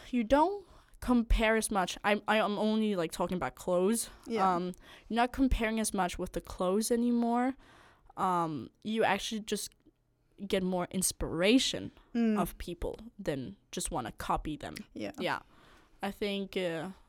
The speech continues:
Speaker 1: that's, like, kind of developed in these, like, years.
Speaker 2: But I also feel like with social media being so big as it is now and people making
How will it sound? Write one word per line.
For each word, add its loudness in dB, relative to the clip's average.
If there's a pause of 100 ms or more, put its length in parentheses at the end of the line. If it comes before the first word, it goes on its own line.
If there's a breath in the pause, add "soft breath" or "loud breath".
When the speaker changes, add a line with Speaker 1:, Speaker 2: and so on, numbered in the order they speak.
Speaker 1:
that's, -4
like, -8 (160 loud breath)
kind -6
of -8
developed -2
in -4
these, -8 (140)
like, -10 (280)
years. -6 (380)
Speaker 2:
But 4
I 6
also 4
feel 0
like -2 (400 loud breath)
with 2 (480)
social 0
media 2
being 2
so 4
big 0
as -2
it -2
is 0
now -4
and -4
people -6
making -4